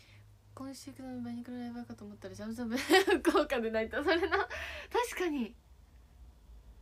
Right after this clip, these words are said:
え、なんかね、バニクルね、三月、マジで土日遠征しかしてなくて。名古屋、大阪、福岡って。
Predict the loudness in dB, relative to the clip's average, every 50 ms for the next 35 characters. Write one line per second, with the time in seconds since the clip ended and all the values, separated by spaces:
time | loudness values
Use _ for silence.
0 | -8 0 4 4 4 4 2 -2 -10 -20 -20 -20 -20 -20 -20 -20 -20 -16 -6 -2
1 | -2 -2 0 -2 -2 -2 -2 -4 -4 -6 -6 -6 -6 -6 -4 -4 -2 0 0 0
2 | 2 2 0 0 -2 -4 -4 -6 -6 -6 -4 -6 -6 -6 -6 -8 -8 -6 -4 -2
3 | -2 0 0 0 0 0 0 -2 -2 -4 -6 -8 -6 -4 -4 -4 -4 -2 -4 -4
4 | -4 -4 -6 -10 -10 -10 -10 -12 -14 -14 -14 -16 -16 -16 -16 -16 -16 -20 -20 -20
5 | -20 -20 -20 -20 -20 -20 -20 -20 _ -20 _ _ -20 -20 -20 -20 _ _ -2 0
6 | 2 2 2 0 -2 -4 -6 -6 -8 -10 -12 -14 -12 -10 -10 -10 -10 -12 -16 -18
7 | -20 -20 -20 -20